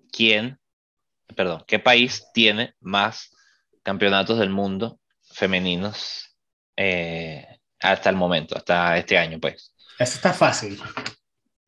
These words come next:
Speaker 1: Sí, si lo sabes un poquito de,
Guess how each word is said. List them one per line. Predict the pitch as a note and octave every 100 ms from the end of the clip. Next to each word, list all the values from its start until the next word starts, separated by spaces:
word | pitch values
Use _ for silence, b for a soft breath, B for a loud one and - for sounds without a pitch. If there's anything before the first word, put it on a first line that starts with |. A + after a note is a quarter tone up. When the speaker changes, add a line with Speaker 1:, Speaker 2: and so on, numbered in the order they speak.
| _ -
Speaker 1:
Sí, | A3+ - -
si | -
lo | A#2 A#2
sabes | A#2 C3 D3+
un | E3
poquito | D#3+ D#3+ E3 F3+ E3+
de, | D#3+ C#3 C3 A#2 G#2+ G2+ F#2 F2